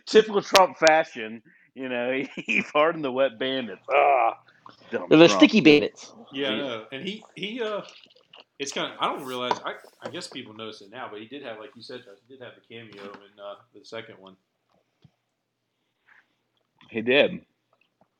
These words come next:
Speaker 2: What's
Speaker 1: That's why
Speaker 2: awesome
Speaker 1: he,
Speaker 2: is
Speaker 1: I
Speaker 2: that
Speaker 1: mean
Speaker 2: that's one of the, the few movies that the second one is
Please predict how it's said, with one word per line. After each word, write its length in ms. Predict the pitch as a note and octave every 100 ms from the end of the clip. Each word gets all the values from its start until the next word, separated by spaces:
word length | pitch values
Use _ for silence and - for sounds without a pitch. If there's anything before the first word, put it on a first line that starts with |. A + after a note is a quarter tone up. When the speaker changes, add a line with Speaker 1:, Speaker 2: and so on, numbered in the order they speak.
| _ -
Speaker 2:
What's 280 | C3 C#3 A2+
Speaker 1:
That's 20 |
why 60 | D#3
Speaker 2:
awesome 220 | E3 A#2+
Speaker 1:
he, 60 |
Speaker 2:
is 80 | B2
Speaker 1:
I 40 | B2+
Speaker 2:
that 60 |
Speaker 1:
mean 180 | B2+ G#2
Speaker 2:
that's 240 | C3+ C3+ C#3
one 140 | D3
of 100 | B2+
the, 180 | A2 G#2+ - _ _ -
the 100 | A2
few 240 | - C#3+
movies 380 | C3 B2+ A2+ A2+
that 120 | A2+
the 80 | G2
second 380 | - A2+ - F2+
one 240 | G#2+ G2+
is 360 | D#2 F2+ F#2